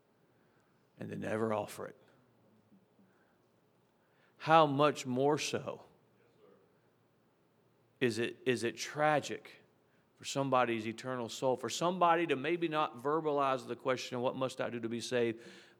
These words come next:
but to ask themselves, "What, what, what can I do? What am I, what do I need? What must I do to be saved?" And for some to say,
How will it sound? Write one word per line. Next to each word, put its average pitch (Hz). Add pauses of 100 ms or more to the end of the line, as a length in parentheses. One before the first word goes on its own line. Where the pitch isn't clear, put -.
(100)
but 113
to 113
ask 123
themselves, 107 (1300)
"What, -
what, 156
what 139
can 143
I 107
do? 107
What 123
am 147
I, 127
what 131
do 139
I 107
need? 110 (840)
What 127
must 165
I 127
do 123
to 120
be 113
saved?" 107 (2000)
And 127
for 117 (560)
some 156
to 135
say, 127